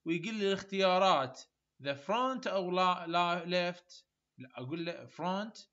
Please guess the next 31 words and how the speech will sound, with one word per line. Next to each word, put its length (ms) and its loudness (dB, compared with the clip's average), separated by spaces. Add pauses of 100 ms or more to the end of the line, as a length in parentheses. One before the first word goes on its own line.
(300)
لا 400 -6
right. 520 2 (320)
اقول 240 -6
له 60 0
لا 200 -2
right 360 4
لان 160 -10
عندي 240 -6
on. 280 -6 (500)
ممكن 380 -4
يجيب 340 0
لي 120 0
in 460 -4 (320)
ويقول 300 2
لي 220 6
right 440 6
لو 240 6
left. 400 0
اقول 240 -6
له 80 -2
لا، 220 -4
را-، 340 0
right 360 6
لو 220 2
left 420 -6
لو 200 0
back. 460 4
اقول 280 -10
له 80 -2
لا 220 -4
back. 440 -2